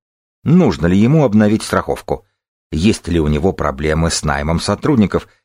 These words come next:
и поиском специалиста по кадрам? Испытывает ли он трудности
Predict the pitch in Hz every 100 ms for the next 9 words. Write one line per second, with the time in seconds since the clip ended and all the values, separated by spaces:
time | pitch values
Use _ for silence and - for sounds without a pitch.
0 | - 131 - 82 - 104 101 120 101 101
1 | 78 - - 107 - 117 - - - _
2 | _ _ _ - 73 - 123 107 73 69
3 | 82 78 76 - 101 98 113 - 104